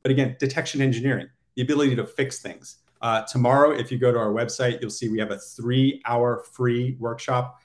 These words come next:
with your own range. Um, we'll set up an isolated environment. I believe there are nine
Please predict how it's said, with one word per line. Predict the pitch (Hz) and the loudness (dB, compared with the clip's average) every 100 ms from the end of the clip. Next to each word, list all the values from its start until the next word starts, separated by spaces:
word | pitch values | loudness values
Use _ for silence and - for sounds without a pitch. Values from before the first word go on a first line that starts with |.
| _ | _
with | - 117 | -8 -2
your | 120 123 | -2 2
own | 131 117 | 2 2
range. | 117 135 160 - _ _ _ - | 2 0 -2 -8 _ _ _ -6
Um, | 107 104 104 113 | -4 -2 -4 -2
we'll | 131 | -2
set | 131 135 | 2 2
up | 131 | 0
an | 123 | 0
isolated | 120 127 127 123 | -2 -2 0 0
environment. | 110 107 113 127 127 | 0 0 0 0 -2
I | |
believe | 107 117 107 | -2 -4 -2
there | 113 | -4
are | 113 110 107 104 101 _ _ - | -4 -4 -4 -4 -8 _ _ -12
nine | 113 131 139 147 147 | 0 4 4 2 -2